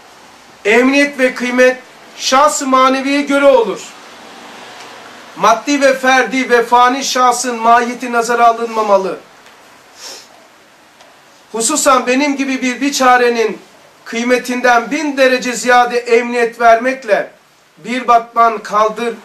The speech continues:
bir batmanı kaldırmayan zayıf omuzuna binler batman ağırlığı yüklense altında ezilir. Yani şahıslara indirgenmemeli hizmetler.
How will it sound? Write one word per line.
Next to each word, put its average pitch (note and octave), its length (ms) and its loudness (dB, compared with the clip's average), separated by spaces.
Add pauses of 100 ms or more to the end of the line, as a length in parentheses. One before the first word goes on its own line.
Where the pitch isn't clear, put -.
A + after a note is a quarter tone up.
(200)
bir C4 320 -2
batmanı A#3 640 0 (340)
kaldırmayan A#3 680 0
zayıf G#3+ 360 -2 (100)
omuzuna A3+ 800 0 (360)
binler G#3 500 -4
batman G#3 400 -4
ağırlığı G3+ 320 2
yüklense G3+ 680 -6
altında G#3+ 380 -4
ezilir. G#3+ 360 -4 (260)
Yani G#3 380 -2 (280)
şahıslara - 840 0
indirgenmemeli A3 1040 -2
hizmetler. D#3+ 720 -12